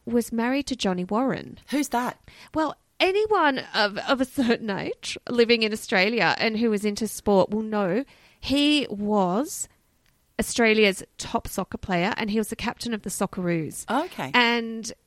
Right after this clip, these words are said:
Speaker 1: he was really influential in getting, uh, young people into soccer, which is why I knew about him.
Speaker 2: A K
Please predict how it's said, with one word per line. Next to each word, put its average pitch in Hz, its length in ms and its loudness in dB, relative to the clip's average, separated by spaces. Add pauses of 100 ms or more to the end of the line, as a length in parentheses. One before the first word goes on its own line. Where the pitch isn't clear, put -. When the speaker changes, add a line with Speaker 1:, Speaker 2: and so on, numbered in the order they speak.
Speaker 1:
he 262 240 -2
was 277 340 -4
really 254 540 2
influential 196 840 2
in 190 200 -4
getting, 180 500 -4
uh, 175 340 -4
young 190 240 -6
people 196 320 -10
into 175 540 -8 (180)
soccer, - 440 -8
which - 240 -8
is 233 120 -10
why 220 180 2
I 165 340 -2 (100)
knew 196 240 -6
about 160 320 -8
him. - 280 -12 (100)
Speaker 2:
A 185 100 -2
K 175 180 -4